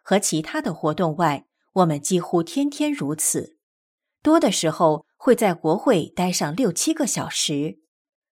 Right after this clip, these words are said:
每个学员都有各自的长处，比学比修。完全没有经验的我，就这样一点一点的学习，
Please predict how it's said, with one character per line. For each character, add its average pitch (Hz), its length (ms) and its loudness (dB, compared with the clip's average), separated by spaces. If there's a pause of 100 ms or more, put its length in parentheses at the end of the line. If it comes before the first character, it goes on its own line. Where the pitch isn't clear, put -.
(100)
每 214 200 4
个 330 140 2
学 185 240 2
员 160 300 2
都 311 180 4
有 175 180 0
各 214 200 0
自 208 140 -4
的 160 140 0
长 151 320 -6
处， 151 520 -4
比 165 200 0
学 185 280 -2
比 - 200 -4
修。 180 520 -2 (680)
完 196 220 2
全 190 220 0
没 180 180 2
有 185 120 0
经 285 240 -2
验 311 180 -2
的 180 120 -4
我， 139 460 -4 (240)
就 262 160 2
这 320 200 2
样 151 380 -2
一 320 160 0
点 151 240 0 (100)
一 - 80 0
点 - 180 -10
的 - 120 -10
学 151 260 -6
习， 151 480 -4